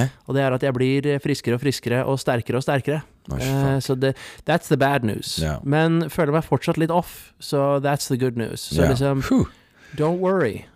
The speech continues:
Speaker 1: about your psychiatric drug withdrawal. It will last long enough.
Speaker 2: Ja, for det er sånn håpet til Big Pharma, som, som jeg er, og du er jo big fan av, er jo at du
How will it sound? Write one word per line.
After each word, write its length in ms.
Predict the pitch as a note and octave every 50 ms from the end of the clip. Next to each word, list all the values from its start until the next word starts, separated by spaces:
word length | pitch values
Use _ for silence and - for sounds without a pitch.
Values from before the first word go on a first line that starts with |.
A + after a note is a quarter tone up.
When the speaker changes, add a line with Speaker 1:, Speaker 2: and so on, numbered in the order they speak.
| - F#3
Speaker 1:
about 300 | C#3 C3 C3 B2+ C#3 -
your 100 | C#3 B2
psychiatric 560 | - D#3+ D3 C3 - D3 C#3+ C3 C#3 B2+ B2
drug 200 | C3+ D3 D#3 D3+
withdrawal. 440 | C3 A#2 - B2 A2+ G#2 G#2+ A2 C3
It 100 | C#3 C3
will 160 | C3 D#3+ E3 D#3
last 300 | C#3+ C#3+ C#3+ C#3+ - -
long 280 | C#3 C#3 D3+ D3+ D3
enough. 260 | C3+ C3 B2+ A#2 - - - - - _ _ _ _ _ - _ _ -
Speaker 2:
Ja, 260 | - D#3+ E3+ F3 F3+
for 100 | D#3+ F#3+
det 100 | E3+ E3
er 120 | D#3 D#3+ D#3
sånn 80 | C#3 D3+
håpet 380 | F#3+ F#3 - - C#3 A2+ -
til 140 | - B2+ A#2
Big 200 | G#2 D3 C#3+ A#2+
Pharma, 500 | - - D3 D3 C#3 C3+ A2+ G2 F2 F2+
som, 280 | - G#2 G2+ F#2+ F2+ - - -
som 160 | - - A2+ A#2+
jeg 180 | B2 B2 A2+ G#2+
er, 340 | G2+ G2 F#2 F#2 F#2 F2+ E2+
og 220 | F#2+ G2+ F#2+ E2+ E2
du 280 | A#2+ A2 G2+ F#2 F2+ F2+
er 140 | G2 G#2+ A2
jo 80 | G#2+
big 200 | F2+ F#2 G2+ F2+
fan 260 | - - G#2+ G#2+ G#2 F#2+
av, 260 | E2 D2+ D2+ C#2 - -
er 260 | - E2 G#2 A2+ A#2+ A#2
jo 100 | A2 G#2+
at 180 | G2 G2 - -
du 500 | G2+ F#2+ E2 D#2 G#2+ G#2+ G#2 G#2+ G2+